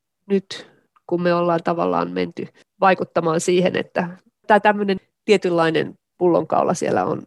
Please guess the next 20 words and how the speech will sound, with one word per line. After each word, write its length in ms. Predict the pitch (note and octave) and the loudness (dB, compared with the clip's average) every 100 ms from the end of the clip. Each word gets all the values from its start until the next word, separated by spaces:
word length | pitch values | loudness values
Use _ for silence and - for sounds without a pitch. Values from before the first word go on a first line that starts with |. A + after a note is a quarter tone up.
| - | -6
on 160 | F#3 | -4
poistunut, 540 | E3+ F3+ F#3 - - F#3 | 2 2 2 -4 -10 -8
niin 140 | - | -6
se 120 | - | -4
voisi 220 | G3 G3 - | -4 -6 -4
vaikuttaa 520 | - - - - - - _ _ _ - | -4 -4 -8 -10 -10 -12 _ _ _ -6
siihen, 300 | - E3 - | -4 -2 -4
että 280 | - - F#3+ - - | -6 -6 -6 -10 -10
minkälaisia 560 | - - - - - - | -6 -2 0 -2 -2 -2
geenejä 420 | - - - F#3 | 0 0 0 -2
sitten 340 | - - - | -6 -6 -4
on 80 | F3 | -2
seuraavissa 600 | - - - - - - - _ _ _ _ - | -2 -4 -4 -6 -8 -10 -12 _ _ _ _ -2
sukupolvissa, 800 | A3 G#3 - F#3+ F3+ F3+ - F3 | 0 2 4 4 4 2 0 -2
mut 160 | F3+ - _ - | -2 -6 _ 2
näitä 240 | F#3+ E3 | 4 4
asioita 360 | D#3+ D#3+ D#3+ E3 | 2 2 2 2
on 40 | |
aika 200 | E3 E3+ | 4 4
vaikea 400 | F3 E3+ - F#3 | 4 2 0 -4